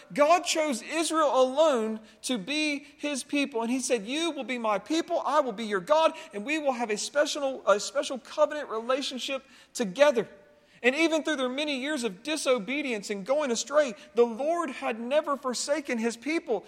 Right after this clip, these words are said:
He had never disowned his people. But now, he says,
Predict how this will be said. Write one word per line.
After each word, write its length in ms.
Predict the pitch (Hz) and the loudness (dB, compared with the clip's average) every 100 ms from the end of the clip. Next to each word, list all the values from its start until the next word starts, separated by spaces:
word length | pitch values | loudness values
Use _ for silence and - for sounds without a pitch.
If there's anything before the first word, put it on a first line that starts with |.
| - | -8
He 100 | 285 | -4
had 80 | 262 | -2
never 300 | 254 320 277 | -2 -2 -2
disowned 580 | 247 - 233 311 349 269 | -4 -6 -6 -4 -4 -4
his 160 | 208 | -6
people. 400 | - 214 196 165 - - 165 | -6 -8 -6 -6 -8 -18 4
But 260 | 226 254 | 6 6
now, 380 | 214 294 349 302 | 4 2 4 2
he 180 | 208 233 | 2 -2
says, 500 | - 240 196 170 | -2 0 -2 -2